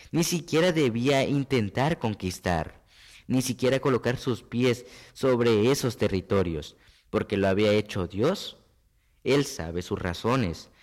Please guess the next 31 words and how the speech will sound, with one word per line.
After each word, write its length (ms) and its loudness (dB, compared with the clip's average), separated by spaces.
así 220 -2
como 240 2
hoy 160 0
en 120 2
día 180 2
el 60 2
Señor 340 0
ha 20 4
establecido 520 0
lugares 560 2
en 100 0
los 120 -2
cuales 400 0
tú 220 0
y 100 -2
yo 300 2
no 200 2
debemos 640 2
estar, 580 -2
y 120 0
no 160 2
debemos 400 0
cuestionar 560 0
el 160 2
decir, 420 -2
"¿Por 140 -4
qué 100 -4
no 120 0
puedo 220 2
hacer 240 0
esto? 420 0